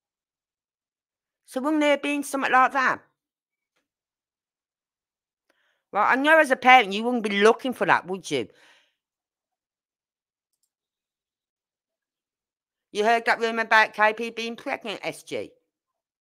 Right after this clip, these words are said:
I only heard about that today. It was in something on Fa-, on one, on one of the Facebook pages. And I thought, "Hmm,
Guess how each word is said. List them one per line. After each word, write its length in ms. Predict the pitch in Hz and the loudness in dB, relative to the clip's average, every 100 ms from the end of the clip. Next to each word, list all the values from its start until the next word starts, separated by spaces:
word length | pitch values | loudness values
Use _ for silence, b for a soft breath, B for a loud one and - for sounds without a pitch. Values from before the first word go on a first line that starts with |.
| _ _ _ _ _ _ _ _ _ _ | _ _ _ _ _ _ _ _ _ _
I 180 | 196 247 | 0 2
only 180 | 247 | 0
heard 260 | 196 202 202 | 0 0 -2
about 240 | 196 190 | -2 -2
that 200 | 156 - | -2 -6
today. 760 | - 170 151 175 190 196 139 127 _ _ | -10 -18 -6 -4 -2 -4 -6 -10 _ _
It 100 | 143 | -20
was 140 | 143 160 | -18 -16
in 100 | 175 | -16
something 260 | 185 196 | -14 -8
on 100 | 156 | -8
Fa-, 280 | 156 156 170 - | -4 -4 -4 -6
on 160 | 135 151 | -10 -6
one, 140 | 135 b b b b b b _ - | -8 b b b b b b _ -10
on 100 | 170 | -6
one 100 | 165 | -4
of 60 | 165 | -6
the 60 | |
Facebook 440 | - 156 185 - - | -4 -2 -2 -8 -8
pages. 600 | 147 139 - 123 107 - _ _ _ _ _ _ _ _ _ _ _ _ _ _ - | -4 -4 -8 -14 -14 -20 _ _ _ _ _ _ _ _ _ _ _ _ _ _ -18
And 100 | 175 | -18
I 20 | |
thought, 300 | 170 185 - | -8 -8 -8
"Hmm, 440 | 190 254 220 160 | -10 -8 -6 -6